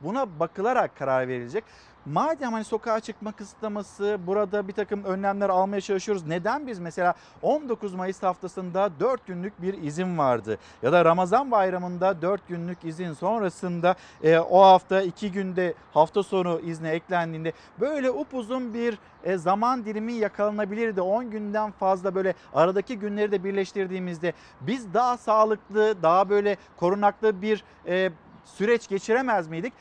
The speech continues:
Bir yandan bu eleştiriler de gelmekte. Onu da yine hatırlatmış olalım. Sözcü gazetesinden seçtiğimiz iki haber daha var. Onları hatırlatarak ve onları da okuyarak devam edelim isterseniz. Enis Berberoğlu,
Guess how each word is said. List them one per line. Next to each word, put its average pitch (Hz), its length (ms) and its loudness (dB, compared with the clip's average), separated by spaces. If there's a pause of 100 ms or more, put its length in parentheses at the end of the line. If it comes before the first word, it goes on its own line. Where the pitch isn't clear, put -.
(160)
Bir 233 60 -8
yandan 269 480 0
bu 262 120 0
eleştiriler 233 680 0
de 247 60 0
gelmekte. 160 580 4 (200)
Onu 233 240 4
da 226 80 4
yine 220 240 0
hatırlatmış 214 520 2
olalım. 156 220 0
Sözcü 226 280 0
gazetesinden 254 640 -6
seçtiğimiz 220 440 -8
iki 247 120 -4
haber 226 300 0
daha 262 180 0
var. 233 140 2 (240)
Onları 233 340 2
hatırlatarak 233 760 -2
ve 180 100 2
onları 208 300 2
da 226 60 4
okuyarak 233 420 2
devam 208 300 6
edelim 180 260 -2
isterseniz. 156 520 2 (340)
Enis 202 320 -2
Berberoğlu, 220 680 4